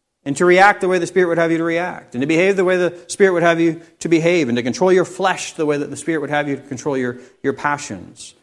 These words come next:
You say, "But I don't know how to do that. How do I know?" Well, that's why you have the Word of God. So you read his word, you see his holy standard, you talk to your brothers and sisters in Christ,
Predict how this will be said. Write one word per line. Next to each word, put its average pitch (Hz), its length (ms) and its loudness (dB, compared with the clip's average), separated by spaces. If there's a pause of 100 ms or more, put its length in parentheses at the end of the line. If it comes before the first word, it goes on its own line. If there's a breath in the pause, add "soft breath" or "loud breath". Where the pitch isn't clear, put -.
(420)
You 156 60 -2
say, 196 120 6
"But 208 120 8
I 220 80 10
don't 220 140 8
know 214 100 8
how 208 100 8
to 208 80 6
do 226 220 8
that. 139 320 8 (300)
How 175 100 6
do 202 100 8
I 202 140 8
know?" 202 460 6 (220 loud breath)
Well, 151 100 -2
that's 170 240 0
why 175 100 0
you 165 100 2
have 160 120 -2
the 143 80 0
Word 143 220 -2
of 135 80 -8
God. - 420 -12 (800)
So 147 120 -2
you 143 160 4
read 170 240 6
his 165 200 6
word, 151 340 6
you 127 60 0
see 170 240 -4
his 165 160 0
holy 147 240 2
standard, 143 460 -4
you 120 80 -6
talk 165 280 -2
to 165 60 -2
your 151 60 0
brothers 143 320 0
and 127 80 -6
sisters 131 340 -8
in 127 140 -4
Christ, 131 380 0